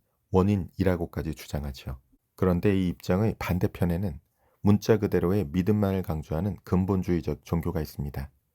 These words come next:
현대의 여러 가지 사회 문제는 종교가 약화되어서 발생한 것들이니 종교적 교리에 충실함으로써 그 문제들을 돌파하자는 입장이죠. 이렇게 본다면 현대적 무신론과 근본주의적 종교는 정반대가 되는 세계관이죠.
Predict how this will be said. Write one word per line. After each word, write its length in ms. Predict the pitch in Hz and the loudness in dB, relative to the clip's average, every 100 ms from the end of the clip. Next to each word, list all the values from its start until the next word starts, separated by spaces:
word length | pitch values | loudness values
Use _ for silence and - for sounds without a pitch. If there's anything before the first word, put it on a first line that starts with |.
| _ _ _ _ | _ _ _ _
현대의 360 | - 120 127 123 | 2 4 6 6
여러 220 | 85 98 | 4 4
가지 200 | 98 101 | 0 -4
사회 220 | - 117 | -2 0
문제는 420 | 104 82 87 107 - _ | 0 -2 -2 -4 -4 _
종교가 460 | - 90 85 82 87 | -2 2 4 4 4
약화되어서 680 | 78 - 85 78 78 95 85 | 4 0 0 0 -2 -2 -2
발생한 420 | 87 - 87 82 | -4 -2 -2 -2
것들이니 520 | 80 - 73 73 73 - _ _ _ | -6 -8 -8 -6 -10 -16 _ _ _
종교적 380 | 95 90 90 90 | 2 2 2 0
교리에 260 | 87 87 87 | 0 0 -2
충실함으로써 880 | - 131 127 104 80 73 - 65 - _ _ _ _ _ _ _ - | -2 -2 0 -2 -2 -4 -6 -10 -10 _ _ _ _ _ _ _ 0
그 100 | 214 | 2
문제들을 600 | 92 175 92 - 104 - | 4 4 2 2 0 -2
돌파하자는 680 | - 90 - 92 87 85 82 | -2 -4 -2 -2 -2 -4 -4
입장이죠. 540 | - 78 71 - - _ _ _ _ _ - | -6 -6 -6 -10 -14 _ _ _ _ _ -4
이렇게 240 | 95 92 | 0 2
본다면 400 | 92 90 90 110 110 | 2 4 2 2 0
현대적 460 | 131 120 92 107 | -2 -2 0 -2
무신론과 640 | - 87 92 85 73 69 - _ _ _ _ | -2 -4 -2 -2 -4 -8 -12 _ _ _ _
근본주의적 640 | - 92 95 92 87 80 80 | 0 2 4 2 0 -2 -4
종교는 460 | 80 76 78 95 69 | -4 -6 -4 -6 -4
정반대가 640 | - 90 - 80 85 82 | -4 -4 -2 -4 -2 -2
되는 200 | 76 76 | -4 -6
세계관이죠. 640 | - 92 82 69 69 - | -6 -6 -4 -6 -8 -14